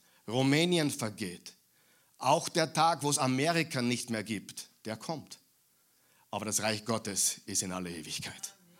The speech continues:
Du kannst die Geschichte studieren, du kannst die Bibel lesen.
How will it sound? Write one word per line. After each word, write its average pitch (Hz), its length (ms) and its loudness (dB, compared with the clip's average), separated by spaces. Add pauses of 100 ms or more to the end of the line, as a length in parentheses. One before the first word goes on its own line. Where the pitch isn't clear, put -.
(920)
Du 131 100 2
kannst 151 280 4
die 147 60 4
Geschichte 190 480 4
studieren, 247 600 0 (260)
du 147 100 0
kannst 160 220 2
die 170 80 2
Bibel 139 360 0
lesen. 98 440 -6